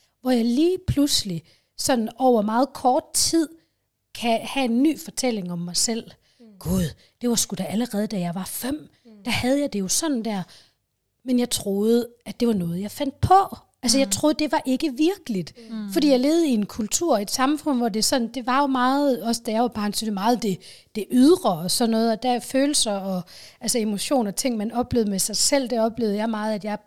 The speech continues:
Speaker 1: af mange årsager måske lukkede ned for. Øh, så jeg tror i virkeligheden, at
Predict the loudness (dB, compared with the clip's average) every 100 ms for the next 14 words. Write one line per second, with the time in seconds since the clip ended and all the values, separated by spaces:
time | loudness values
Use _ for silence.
0 | _ -12 -8 -4 -2 -2 -2 -6 -6 -8
1 | -6 -4 -4 -4 -4 -2 -2 -2 -6 -6
2 | -6 -8 _ _ _ _ _ _ -2 0
3 | 2 0 0 0 2 2 0 -12 _ _
4 | -4 0 0 0 -2 0 -2 -6 -8